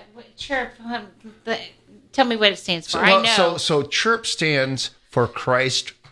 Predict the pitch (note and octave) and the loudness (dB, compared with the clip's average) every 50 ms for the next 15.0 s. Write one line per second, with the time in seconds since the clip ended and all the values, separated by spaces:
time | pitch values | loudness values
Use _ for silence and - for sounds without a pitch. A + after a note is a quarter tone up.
0 | _ _ _ _ - - D#3 D#3 E3 A3 A3+ D#3 C3+ C3+ C3+ C#3 C3+ B2+ - - | _ _ _ _ -4 0 2 2 2 2 2 2 2 2 4 2 2 0 -2 -6
1 | - - - _ - A#2+ - - - C3 A#2 G#2 F#2 F2 - - - - E3 - | -12 -20 -20 _ -6 -6 -4 0 2 2 2 2 2 0 0 0 0 -2 -4 -8
2 | - - - - C#3+ D3 E3 F3+ G#3 G#3+ D3+ C3+ B2+ C#3+ F3+ - _ _ _ _ | -16 -10 -2 0 2 4 4 4 4 2 0 0 -2 -2 -4 -8 _ _ _ _
3 | _ _ _ _ - B2+ C3+ C3 C3 C3 B2 - B2+ B2 B2 A#2+ A#2 A#2 D#3 E3 | _ _ _ _ -2 0 2 4 2 2 0 0 0 0 0 0 0 0 0 0
4 | E3+ D3+ C#3 - - - A#2 A2+ A2+ A2 A#2+ B2 B2 A#2+ - - A2 - - C#3+ | 0 0 -2 -6 -4 -2 0 0 0 2 0 0 0 -2 -2 -6 -6 -4 -2 -2
5 | D#3 D3 - A#2+ A2 G#2+ G#2+ G#2 G2+ - - - G#2 G#2+ G#2+ G#2 G2+ G#2+ A2 A2 | -2 0 0 0 0 2 0 0 -2 -4 -4 -4 -2 0 0 0 0 0 0 0
6 | G#2+ G#2 G#2 G#2 - - A2+ A2 G#2 - - C3 D3+ D#3 D3 A2 G#2 G2+ G#2 - | 0 -2 -2 -2 -2 0 0 0 0 0 -2 -2 0 0 -2 -2 -2 -4 -6 -8
7 | _ _ _ - - - - - - - _ - A#2 A2 A2 A2+ G#2+ G#2 A#2 - | _ _ _ -20 -20 -20 -20 -20 -20 -20 _ 0 2 2 4 4 2 0 -2 -6
8 | - _ _ _ - D3 D3 D3+ D#3 C3 B2 C#3+ C3+ B2+ B2 A#2+ A#2+ A#2+ - _ | -12 _ _ _ 2 2 2 4 2 0 2 0 2 2 2 2 0 -2 -6 _
9 | _ _ _ _ - - A#2+ - - - C3+ C3 A#2 A2 - - C3+ C3+ B2 - | _ _ _ _ -2 -2 -2 -2 0 0 2 2 2 2 2 2 0 0 0 0
10 | B2 A2 - - - C3+ D3 D#3 D#3 C3 A#2+ A#2 A2+ B2 C3 B2 - - - A#2 | -2 -2 -4 -4 0 2 2 2 2 0 0 -2 -2 -4 -4 -6 -8 -8 -10 -10
11 | A#2+ - A#2 A2 G#2+ G#2+ A2+ G#2+ A2+ A2+ A#2 A#2+ A#2+ A2+ G#2 G#2 B2 C3 C3+ B2+ | -6 -6 -4 -2 -2 -2 -2 -2 -2 -2 0 2 2 2 0 0 0 0 0 0
12 | - - - C3+ C#3+ C#3+ - B2 A2+ - - - - G2+ G2 G#2 G#2+ G#2+ G#2+ A2 | -2 -4 -4 -2 -2 -2 -2 -2 -4 -4 -4 -4 -4 -2 -2 0 -2 -2 -2 -2
13 | G#2+ G#2+ G#2+ G#2+ G#2+ G#2+ A2+ - - - D3 F3 G3 G3 - - - - - - | -2 -2 -2 -4 -4 -4 -6 -6 -6 -4 -2 -2 -2 -4 -6 -10 -16 -18 -12 -4
14 | - A#3+ D4+ F4 F4+ G#4 A4 B2 A#2 A#2+ A#2+ A#2 - C3 A#2 A2+ B2 A#2+ A#2+ | -2 0 0 0 0 0 2 2 2 2 2 0 0 0 0 2 0 0 -2